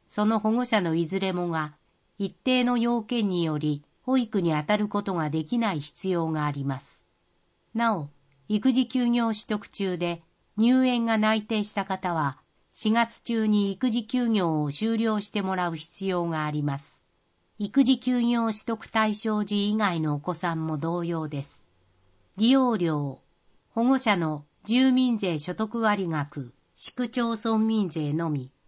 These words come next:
に応じて決定します。申請書等配布、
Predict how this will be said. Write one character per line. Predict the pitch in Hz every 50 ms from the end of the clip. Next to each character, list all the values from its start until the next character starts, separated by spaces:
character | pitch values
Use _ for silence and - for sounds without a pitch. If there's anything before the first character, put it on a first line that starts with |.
| _ _
に | 233 240 247 247
応 | 247 247 254 262 247
じ | 202 190 165
て | - 156 147
決 | - 175 170 165
定 | - _ 180 170 160
し | 151 - - 165
ま | 151 143 139
す。 | - - - - _ _ _ _ _ _ _ _ _ _ _ _ _ _ _ _
申 | - - - 262 262 262
請 | 247 - 262 254 247
書 | 220 - 233 220
等 | 214 - 233 214 175 143
配 | 123 147 175 185 175 160
布、 | 151 - 170 160 143 139